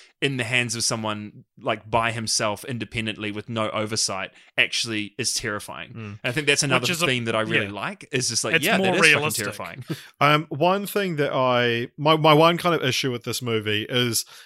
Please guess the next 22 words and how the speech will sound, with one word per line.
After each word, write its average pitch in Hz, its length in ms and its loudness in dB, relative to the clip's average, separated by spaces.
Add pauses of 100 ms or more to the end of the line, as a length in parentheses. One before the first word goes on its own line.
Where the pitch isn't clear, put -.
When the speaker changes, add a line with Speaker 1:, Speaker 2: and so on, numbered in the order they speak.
(300)
Speaker 2:
it 139 180 4
does 139 360 4
the, 127 520 6
if 135 220 2
these 131 180 4
two 131 160 2
characters 117 420 2
would 113 120 -2
just - 180 -4
have 110 140 0
a 110 80 0
conversation, 104 840 -4 (100)
the, 107 220 -8
the, - 720 -10
you 110 100 0
know, 95 140 -2
the 104 100 -8
plot 104 240 -6
wouldn't 104 200 -10
happen. 120 240 0
Not 139 180 4
the 113 240 2